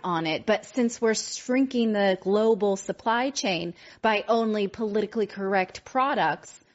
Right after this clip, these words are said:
right, then it hurts people. So these are just, th-, this is proof that economic decisions don't happen in a vacuum, and they have far-reaching and often devastating, uh, consequences. And so how does a country like this, which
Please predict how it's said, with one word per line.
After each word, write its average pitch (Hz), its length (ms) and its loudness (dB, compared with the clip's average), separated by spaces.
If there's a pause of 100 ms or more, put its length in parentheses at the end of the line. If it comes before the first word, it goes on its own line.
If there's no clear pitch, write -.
(260)
right, 202 240 2
then 208 160 2
it 190 80 -2
hurts 262 640 0
people. 165 560 -6 (220)
So 294 140 2
these 285 200 2
are 277 60 2
just, 240 260 0
th-, 202 140 -10 (100)
this 202 320 -6
is 185 140 -2
proof 285 380 0
that 175 220 0
economic 180 520 -2
decisions 185 580 -4
don't 165 180 -6
happen 165 320 -8
in 165 120 -8
a 175 40 -6
vacuum, 185 580 -2 (360)
and 208 180 2
they 277 140 2
have 202 240 -2
far-reaching 196 840 -2
and 170 100 -4
often 170 380 -4
devastating, 160 1040 -4 (640)
uh, 156 320 -6
consequences. 202 880 0
And 220 180 0
so 214 160 2
how 208 760 -2 (260)
does 214 120 0
a 214 60 -2
country 214 380 -2
like 185 240 0
this, 214 340 2
which 196 300 -2